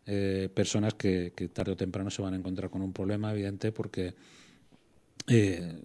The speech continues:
no son capaces de, de, de empatizar con, con las personas que tienen alrededor. Entonces, pues bueno, no sé vosotros si queréis añadir alguna cosilla. Al señor Montalbán le tengo hoy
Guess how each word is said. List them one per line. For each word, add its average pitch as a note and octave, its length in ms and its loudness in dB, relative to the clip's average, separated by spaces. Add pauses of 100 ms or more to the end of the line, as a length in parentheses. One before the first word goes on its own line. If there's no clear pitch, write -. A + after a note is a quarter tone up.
(320)
no G#2+ 320 2
son A#2 240 4
capaces A2+ 460 4
de, G2 260 -2
de, F#2+ 320 -4 (420)
de G#2 160 2
empatizar G2+ 600 2
con, F#2+ 460 -2
con G2 160 -4
las G2+ 80 -2
personas G2+ 340 -2
que G2+ 140 -2
tienen G2 260 -2
alrededor. F2+ 480 -4 (580)
Entonces, G2+ 500 0
pues G#2 180 2
bueno, A#2+ 240 6
no A2+ 160 4
sé A2+ 260 6
vosotros G#2+ 380 2
si G#2 80 0
queréis A2 260 4
añadir G#2+ 320 2
alguna G#2 260 0
cosilla. A#2+ 680 2
Al F#2 140 -8
señor A2+ 280 2
Montalbán A#2+ 400 6
le A2 80 8
tengo A#2 260 4
hoy A#2+ 160 6